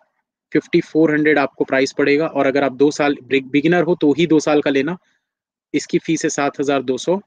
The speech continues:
और सात सौ बीस का इसमें डिस्काउंट आपको मिल जाएगा, छह हज़ार चार सौ अस्सी रुपये आपको पड़ेगा दो साल के लिए, और ये आपको पड़ेगा एक साल के लिए। तो ए-, दो साल तक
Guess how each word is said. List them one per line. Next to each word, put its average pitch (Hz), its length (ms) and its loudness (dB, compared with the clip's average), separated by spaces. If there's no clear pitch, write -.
और 139 240 0
सात - 280 -4
सौ 147 140 0
बीस 139 220 -6
का 156 120 0
इसमें 143 240 -4
डिस्काउंट 131 380 -4
आपको 135 220 -6
मिल 135 160 -6
जाएगा, 131 260 -2
छह 123 300 -2
हज़ार 127 260 -4
चार 113 280 -4
सौ - 240 -10
अस्सी - 420 -8
रुपये 117 240 -4
आपको - 220 -8
पड़ेगा 113 380 -2
दो 120 200 0
साल 92 240 -10
के - 140 -20
लिए, - 160 -20
और 117 100 -6
ये 120 120 0
आपको 117 220 -2
पड़ेगा 117 260 0
एक 120 240 -2
साल 95 240 -6
के 87 120 -14
लिए। - 140 -18
तो - 240 4
ए-, 185 200 8
दो 156 440 4
साल 208 320 4
तक 208 180 2